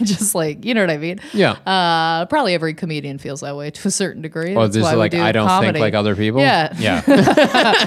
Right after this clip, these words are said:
Speaker 1: <laughs> Yeah. Uh, real original thought, Rebecca. Anyway, <laughs> on not thinking like other people. Anyway,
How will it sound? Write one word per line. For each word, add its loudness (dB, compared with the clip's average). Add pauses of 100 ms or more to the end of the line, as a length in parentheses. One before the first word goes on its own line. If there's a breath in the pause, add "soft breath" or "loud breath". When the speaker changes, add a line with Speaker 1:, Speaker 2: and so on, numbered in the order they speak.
(160)
Speaker 1:
<laughs> -8
Yeah. 2 (480 loud breath)
Uh, 2
real 0
original -2
thought, -4
Rebecca. -10 (120)
Anyway, -2 (320)
<laughs> -2
on 2
not -2
thinking -4
like -6
other -6
people. -6
Anyway, -2